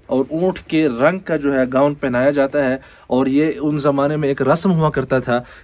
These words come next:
کہ اس چیز سے جو ہے یہ سفیر ہے تو اس کو کچھ نہیں کہا جائے۔ اور جب یہ خیمہ بناتے ہیں، یہ جو، جو پورا خیمہ آپ دیکھ رہے ہیں، یہ جو بنا ہوا ہے، اس کو صرف اور صرف دو گھنٹے لگتے ہیں ان قزاقیوں کو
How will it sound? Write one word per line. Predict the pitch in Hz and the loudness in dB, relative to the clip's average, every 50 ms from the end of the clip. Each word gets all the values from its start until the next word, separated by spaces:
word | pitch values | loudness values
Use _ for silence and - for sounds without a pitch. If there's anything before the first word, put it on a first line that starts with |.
| - | -10
کہ | - - 139 143 | -6 -4 -2 0
اس | 160 156 - - - | 0 -2 -2 -2 -2
چیز | 147 143 135 | 0 0 0
سے | - 143 135 | 2 0 2
جو | 127 135 127 | 2 2 4
ہے | 123 123 127 127 127 - - - - - - - | 4 4 4 2 0 -6 -18 -20 -20 -16 -8 -2
یہ | 123 123 127 139 139 135 120 | 2 4 6 6 4 4 2
سفیر | 127 - 127 120 - 151 160 170 160 | -2 -2 -2 0 4 6 6 6 6
ہے | 160 165 165 | 6 4 4
تو | 156 135 | 4 2
اس | 135 - - | -2 -2 0
کو | 151 131 | -2 0
کچھ | - 160 156 - | 2 2 2 4
نہیں | 151 135 127 127 123 | 4 4 4 4 4
کہا | 123 120 107 113 107 | 2 0 0 0 0
جائے۔ | 101 107 101 104 101 - - - - - - | 0 0 -2 -2 -2 -6 -10 -20 -20 -10 -4
اور | 131 131 147 156 151 - - | -2 0 0 0 -2 -6 -8
جب | 147 139 156 156 165 | -4 -2 0 4 4
یہ | 175 170 - | 4 4 4
خیمہ | - 165 180 202 214 214 | 4 4 6 6 6 6
بناتے | 196 185 165 156 156 - 196 196 | 6 4 4 4 0 2 2 0
ہیں، | 175 147 127 127 127 - - - - - - - - | 2 2 0 -4 -6 -10 -16 -20 -20 -20 -14 -6 -4
یہ | 143 151 | -2 -2
جو، | 156 160 | -2 -2
جو | 160 156 - | -6 -8 -8
پورا | - 165 180 185 | -4 -2 0 0
خیمہ | 175 - - 156 170 185 185 175 | 0 -2 -4 -4 -2 0 0 0
آپ | 170 165 143 127 120 | 0 -2 -4 -2 -2
دیکھ | 143 156 165 - 160 | 0 0 -2 -2 -6
رہے | 160 135 135 135 127 120 | -6 -4 -4 -4 -4 -4
ہیں، | 117 110 110 | -4 -4 -4
یہ | 120 123 | -4 -2
جو | 123 135 131 | 0 0 -2
بنا | 120 120 117 123 143 151 | -2 -2 -2 0 0 0
ہوا | 143 139 135 131 123 120 | 0 2 2 2 2 2
ہے، | 123 131 151 - - - - - - - | 2 0 -2 -2 -6 -20 -20 -20 -10 -4
اس | 156 160 - | -4 -4 -2
کو | - 180 180 | 0 -2 -2
صرف | 165 - - 175 180 180 170 165 | -2 0 0 0 0 0 0 -2
اور | 156 151 | -4 -4
صرف | - - 156 156 160 160 - | -4 -2 0 0 0 0 -2
دو | 139 127 139 147 165 175 | -4 -2 0 2 2 2
گھنٹے | 165 135 135 143 139 156 156 | 0 0 -2 -2 0 0 0
لگتے | 143 139 135 135 - 151 | 0 0 -2 -2 -2 0
ہیں | 151 151 147 | 0 0 0
ان | 143 139 135 | 0 -4 -4
قزاقیوں | - 139 123 117 127 135 131 - 151 147 | -2 -2 0 2 2 2 2 0 -2 -2
کو | 139 143 156 170 170 | 0 0 0 0 -2